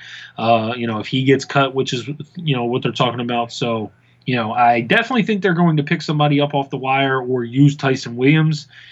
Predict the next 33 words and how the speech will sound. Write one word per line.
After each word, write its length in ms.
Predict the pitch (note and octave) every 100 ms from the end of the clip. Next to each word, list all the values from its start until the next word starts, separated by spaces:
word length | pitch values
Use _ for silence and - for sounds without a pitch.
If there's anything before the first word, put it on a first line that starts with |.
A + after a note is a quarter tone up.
| -
you 80 | B2+
know, 200 | A#2+ A#2 -
in 200 | D3 D3
kind 220 | D3 D3+ D3
of 60 |
a 60 | D3
secondary 480 | E3 D3+ E3 E3 D#3+
role. 380 | F3 F3+ F3+
So 320 | D#3 D#3 C3+ C3
I 120 | B2+
do 200 | C3 D3+
think 220 | D3 C#3
that's 180 | B2+ -
gonna, 220 | B2+ A#2 - - -
you 120 | C3+
know, 160 | A2+ -
keep 280 | F#3+ D#3 B2+
Gus 240 | C3+ -
from 240 | C3 A#2+
being, 260 | A#2+ A#2+ A#2
like, 220 | A#2+ A2
a, 240 | A2 G#2 - - - -
you 120 | B2
know, 100 | G#2
a 60 | G2+
top 360 | - C3 A#2 - _ - F4+
fifteen, 640 | - C#3+ - D3 C3 A#2
top 280 | A2 B2 -
twelve 320 | B2 A#2+ A2
ty-, 180 | - A#2 -
type 200 | - G#2+
of 100 | G#2
guy. 280 | G#2+ G#2 G2+